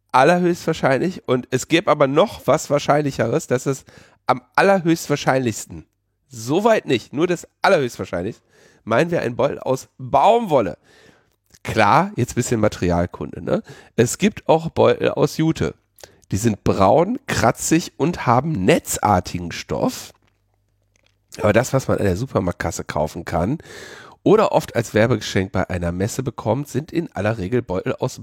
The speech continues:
Baumwolle. Linus kriegt am Ende noch die Kurve und nennt sie korrekt, als er von der Studie erzählt, welche Klimaverträglichkeit untersucht, nennt.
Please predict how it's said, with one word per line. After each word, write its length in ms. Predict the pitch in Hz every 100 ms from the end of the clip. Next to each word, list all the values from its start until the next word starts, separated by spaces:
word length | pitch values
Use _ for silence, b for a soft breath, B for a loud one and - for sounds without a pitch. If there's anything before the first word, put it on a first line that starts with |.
| -
Baumwolle. 760 | 107 165 214 127 98 85 - _ _ _ _ _ _ _ _ _ _ _ _ _ _ _ _ _ _ _
Linus 540 | 101 131 156 156 -
kriegt 300 | - 147 -
am 120 | 127 -
Ende 240 | 120 175 180
noch 140 | 165
die 140 | 160
Kurve 580 | - 226 247 139 151 - _ -
und 200 | 139 131
nennt 240 | 120 180
sie 100 | -
korrekt, 460 | - 135 156 - -
als 260 | 113 147 -
er 60 | 180
von 140 | 180
der 80 | 160
Studie 240 | 165 156
erzählt, 500 | 143 - 127 147 165 - b b b b b
welche 360 | 120 135 139
Klimaverträglichkeit 1080 | - 165 156 160 - 147 - 131 - 131 -
untersucht, 600 | 131 131 123 127 - - -
nennt. 440 | 101 90 -